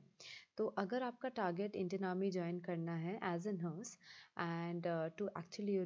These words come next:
know, have a career in nursing, then this is an excellent exam opportunity for you। So if you have never heard of them, so under A F M S, that is the Armed Force Medical Services, there are different colleges of nursing,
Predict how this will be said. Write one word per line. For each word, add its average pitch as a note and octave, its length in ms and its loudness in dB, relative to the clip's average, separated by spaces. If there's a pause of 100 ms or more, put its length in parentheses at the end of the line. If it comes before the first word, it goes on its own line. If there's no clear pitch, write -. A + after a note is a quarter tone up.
know, B3+ 100 0 (140)
have F#3 280 2
a F#3+ 100 -2 (100)
career F3 400 4
in F3+ 120 0
nursing, G#3+ 380 -4
then A3 180 0
this G3 160 -2
is A3 240 0
an F3+ 220 -6
excellent G#3+ 460 0 (100)
exam E3 360 -2
opportunity D#3 480 -6 (120)
for D3+ 60 -4
you। C#3 180 -6 (2250)
So C#4+ 140 4 (200)
if A#3 160 0
you D4 60 6
have D4+ 160 4
never C#4 200 2
heard G3 400 4
of A#3+ 160 2
them, C#4+ 300 -4
so C#4+ 100 4 (160)
under G#3 320 4 (160)
A G#3 80 6 (160)
F G#3+ 100 -4
M F3 160 2 (140)
S, - 80 -10
that F3 260 0
is F#3+ 140 0
the - 80 0
Armed F3 260 -2
Force G#3+ 260 -2
Medical F#3 360 2
Services, D#3 480 0
there G3+ 100 4
are A#3 220 2
different A#3 380 -4
colleges E3+ 440 2
of A3 160 0
nursing, C#3+ 440 -2